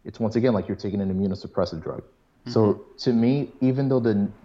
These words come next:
Speaker 1: positive outcomes are indeed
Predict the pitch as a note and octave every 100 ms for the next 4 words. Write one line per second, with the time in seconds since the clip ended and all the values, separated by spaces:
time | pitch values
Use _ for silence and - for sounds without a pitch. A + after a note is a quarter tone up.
0 | - - G#2+ G#2+ F#2+ F2 F#2+ - F2+ -
1 | G2 G2 F#2+ - _ _ _ _ - G2
2 | F#2 G2+ G2+